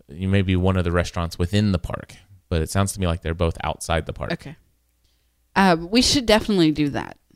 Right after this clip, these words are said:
Speaker 1: Okay.
Speaker 2: Because it's just, it's just fun.
Speaker 1: I'm looking forward to it. We'll be there this winter, so we'll check it
Speaker 2: And
Speaker 1: out.
Speaker 2: that, and that is where, that is where our extra adventure happened. Um,
Speaker 1: Our extra adventure.
Speaker 2: can,
Speaker 1: This is
Speaker 2: can I
Speaker 1: yeah.
Speaker 2: talk about our
Speaker 1: Yeah, please
Speaker 2: extra
Speaker 1: do.
Speaker 2: adven-,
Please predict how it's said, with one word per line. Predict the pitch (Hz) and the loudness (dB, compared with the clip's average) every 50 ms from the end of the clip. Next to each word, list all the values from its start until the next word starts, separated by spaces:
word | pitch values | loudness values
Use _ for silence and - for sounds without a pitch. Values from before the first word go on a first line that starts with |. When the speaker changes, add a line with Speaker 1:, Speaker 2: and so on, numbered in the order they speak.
| - - | -2 0
Speaker 1:
Okay. | 139 147 175 170 165 160 | 2 2 2 2 0 0
Speaker 2:
Because | - - 208 190 185 | 0 2 2 2 2
it's | 220 - 214 - - - | 2 0 0 2 2 2
just, | 247 240 - - - - - | 2 2 0 -2 -8 -6 -2
it's | - 190 - - | -2 -2 0 0
just | - 226 226 - - - | 0 0 0 -2 -4 -10
fun. | - - 165 170 165 139 98 101 | -4 2 2 4 4 2 2 0
Speaker 1:
I'm | - 92 98 107 | 2 2 2 2
looking | 113 113 - 123 120 | 2 0 0 -4 -4
forward | - - 117 123 139 127 | 0 2 2 2 2 0
to | - - | -2 -4
it. | - - - _ _ _ _ _ - - - - - _ _ - | -4 -6 -8 _ _ _ _ _ -14 -12 -12 -14 -20 _ _ 2
We'll | - 110 | 4 6
be | 107 120 117 | 6 6 6
there | 110 120 127 120 | 6 6 4 4
this | 110 120 120 - - | 4 2 2 0 0
winter, | 117 117 120 123 - 151 165 | 0 0 0 2 2 2 2
so | 160 - - 110 104 104 104 104 107 117 117 - - _ _ _ _ _ _ _ _ _ _ _ - | 2 2 2 4 6 6 6 4 2 0 -4 -8 -16 _ _ _ _ _ _ _ _ _ _ _ -8
we'll | 120 113 | -8 -6
check | - - 107 - | -4 -2 2 4
it | |
Speaker 2:
And | 202 196 | 6 6
Speaker 1:
out. | 214 | 6
Speaker 2:
that, | 214 220 - | 6 6 4
and | 214 214 214 | 4 4 6
that | 214 220 226 233 | 6 6 6 6
is | 226 220 214 | 4 4 4
where, | 208 196 190 185 180 180 175 170 - | 6 6 6 8 6 6 4 4 4
that | 185 190 196 202 | 4 4 4 4
is | 196 190 196 | 2 2 4
where | 185 170 175 | 4 6 6
our | 170 170 - - | 6 6 4 2
extra | 170 - - - - 170 - - | 0 -4 -2 0 0 2 2 2
adventure | 156 151 - 160 147 147 - - 143 143 147 143 - - _ _ _ _ _ _ _ _ _ | 2 0 2 2 0 2 2 0 0 2 2 0 -2 -6 _ _ _ _ _ _ _ _ _
happened. | - - - - 143 - - - 55 64 107 123 131 - - - _ _ _ _ _ _ _ _ _ - - | -8 0 2 2 2 2 0 -4 -6 -6 -6 -6 -8 -8 -10 -12 _ _ _ _ _ _ _ _ _ -2 0
Um, | 156 156 143 139 131 120 120 120 160 165 - 85 | 2 4 2 2 0 -2 -4 -4 -6 -4 -2 0
Speaker 1:
Our | 92 98 - - | 2 2 2 2
extra | - 101 - - - - - 95 - | 2 0 0 -2 -6 -4 0 0 2
adventure. | 90 101 95 98 101 90 - - 82 | 2 2 2 2 4 4 4 4 4
Speaker 2:
can, | 85 85 | 2 2
Speaker 1:
This | 95 104 - - | 2 0 0 0
is | 104 101 | 0 2
Speaker 2:
can | - - - | 4 6 6
I | 220 | 6
Speaker 1:
yeah. | 220 | 6
Speaker 2:
talk | 202 - 196 - 254 | 6 4 4 4 4
about | 233 262 254 277 262 - | 4 6 6 4 4 4
our | - 214 | 4 6
Speaker 1:
Yeah, | 214 - 127 143 | 6 6 6 6
please | 131 135 147 | 4 6 6
Speaker 2:
extra | 269 240 151 | 6 6 6
Speaker 1:
do. | |
Speaker 2:
adven-, | 127 | 6